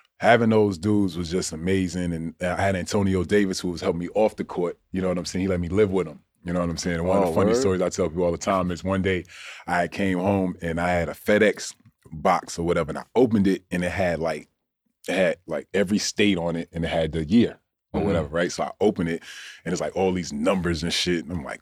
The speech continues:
Speaker 1: "The hell?" So I take it and I just put it up in my <laughs> closet. So, like, two weeks later, I come home from, uh, sh-, uh, practice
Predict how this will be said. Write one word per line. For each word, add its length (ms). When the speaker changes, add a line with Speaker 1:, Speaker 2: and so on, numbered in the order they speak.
Speaker 1:
"The 140
hell?" 240
So 140
I 60
take 320
it 140
and 340
I 40
just 140
put 140
it 80
up 140
in 80
my 100
<laughs> 40
closet. 480
So, 120
like, 120
two 140
weeks 220
later, 220
I 40
come 200
home 260
from, 140
uh, 180
sh-, 200
uh, 220
practice 520